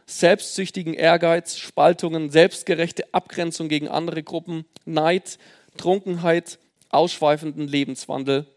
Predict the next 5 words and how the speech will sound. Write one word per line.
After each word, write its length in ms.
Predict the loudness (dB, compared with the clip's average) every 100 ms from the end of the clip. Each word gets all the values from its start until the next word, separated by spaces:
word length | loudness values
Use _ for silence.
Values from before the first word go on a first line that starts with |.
| _
und 380 | -4 -4 -6 -4
dergleichen 500 | 0 0 0 -2 -10
mehr. 320 | -10 -14 -20 _ _ _ _ _
Ich 140 | -8 -2
wiederhole, 520 | 0 2 0 -2